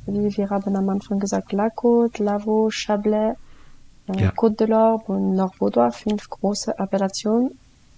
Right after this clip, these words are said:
Speaker 1: Und wir haben Féchy ein bisschen verloren, nicht hundert Prozent, weil wir dürfen immer noch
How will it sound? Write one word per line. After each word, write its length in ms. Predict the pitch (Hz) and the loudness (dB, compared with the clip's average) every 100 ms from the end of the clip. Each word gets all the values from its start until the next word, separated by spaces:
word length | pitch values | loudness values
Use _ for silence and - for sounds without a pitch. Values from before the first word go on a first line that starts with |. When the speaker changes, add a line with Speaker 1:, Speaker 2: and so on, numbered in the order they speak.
| - _ - - - | -20 _ -20 -20 -8
Speaker 1:
Und 240 | 190 196 196 | -2 0 0
wir 100 | 202 | 0
haben 320 | 202 202 196 | 0 2 2
Féchy 400 | - 208 - 226 | 2 -2 0 0
ein 100 | 208 | 0
bisschen 320 | 202 - 196 | 0 -2 -4
verloren, 680 | 190 196 190 196 226 247 214 | -2 -4 0 2 4 4 4
nicht 340 | 202 - - | 2 -2 -4
hundert 280 | 208 208 214 | -2 -2 -2
Prozent, 520 | - - 226 277 254 | -4 -4 -2 0 0
weil 160 | 220 208 | 0 0
wir 100 | 190 | -2
dürfen 460 | 190 202 - 202 202 | 0 -4 -2 -2 0
immer 160 | 202 | 0
noch 260 | 196 196 | 0 -2